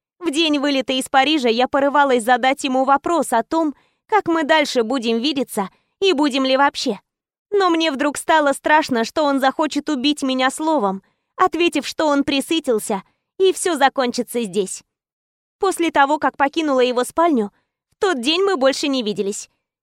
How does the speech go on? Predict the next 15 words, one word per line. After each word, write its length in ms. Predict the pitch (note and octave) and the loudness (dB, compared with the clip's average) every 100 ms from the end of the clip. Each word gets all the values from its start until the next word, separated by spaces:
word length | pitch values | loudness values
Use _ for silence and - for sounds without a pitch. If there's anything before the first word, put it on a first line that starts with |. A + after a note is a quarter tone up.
| _ | _
Перелет 480 | F#4 F4 C#4+ C#4 A3+ | 2 2 4 2 2
до 100 | B3 | 2
Москвы, 440 | A#3+ - C#4+ D#4+ | 2 0 -4 -4
где 240 | A#3 G#3 A#3 | 0 0 2
Данилевский 600 | B3+ C4 C#4+ C#4+ - A#3 | 2 0 0 -2 0 0
остался 500 | A#3+ C#4+ C#4+ C#4 B3 | 0 0 0 0 -4
по 100 | C4 | -2
своим 380 | C#4 C4+ C4 | 0 0 0
делам, 380 | A3+ B3 D4 D#4 - _ _ _ | 0 2 2 -2 -8 _ _ _
а 100 | E4+ | 0
мне 240 | D4+ D4 E4 | 2 2 0
предстояла 640 | C#4 B3+ - C#4 C#4+ C4+ | -2 -2 0 2 2 2
дорога 380 | A#3 B3 B3+ A#3+ | 4 4 4 2
на 140 | A3 | 0
поезде. 500 | G#3 G#3 G3 F3 G#3 | 0 -2 -2 -6 -10